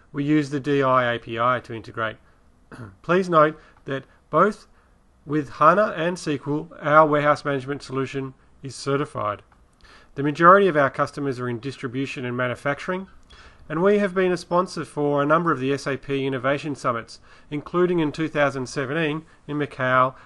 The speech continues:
and Fort Lauderdale. We work with the S A P Business One partner channel globally,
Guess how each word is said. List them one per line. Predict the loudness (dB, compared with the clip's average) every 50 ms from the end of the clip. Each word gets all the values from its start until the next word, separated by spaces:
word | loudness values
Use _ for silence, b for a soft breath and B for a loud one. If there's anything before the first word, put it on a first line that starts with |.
| B -8
and | -8 -8
Fort | -6 -10 -12 -10 -8 -6
Lauderdale. | -2 0 0 0 2 2 2 2 0 -2 -6 -12 -20 -20 _ _ _ _ _ b b b b b b b b _ _ _ _ _ _ _ _ _ -8 -2
We | 0 2
work | 4 6 6 6 6 4
with | 0 -4 -2
the | 0 0 0
S | 0 0
A | -2 -4 -4
P | -4 -4 -2 -2 -2
Business | -2 -4 -4 -6 -8 -6
One | -4 -2 -2 -2 -2
partner | 0 0 0 0 -2 -8
channel | -10 -8 -8 -8 -8
globally, | -8 -6 -2 0 0 0 0 0 -2 -2 -4